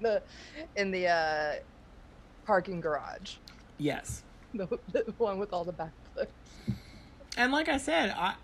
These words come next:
Speaker 2: I remember that sword, the high, like, the McCloyd, McClo-, whatever, McLeod, McClo-, whatever his name
Speaker 1: McLeod.
Speaker 2: was. McLeod.
Speaker 1: Like,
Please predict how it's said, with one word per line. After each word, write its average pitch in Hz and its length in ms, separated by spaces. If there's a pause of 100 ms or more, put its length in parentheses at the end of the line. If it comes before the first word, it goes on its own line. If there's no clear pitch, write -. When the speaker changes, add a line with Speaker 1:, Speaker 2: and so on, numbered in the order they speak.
Speaker 2:
I 208 180
remember 226 480
that 180 260
sword, 220 420
the 156 60
high, 190 340
like, 170 340
the 156 120
McCloyd, 180 800 (180)
McClo-, 147 500
whatever, 139 380
McLeod, 156 640
McClo-, 165 320
whatever 151 280
his - 140
name 185 100
Speaker 1:
McLeod. 160 120 (640)
Speaker 2:
was. 135 100
McLeod. 160 140
Speaker 1:
Like, 214 300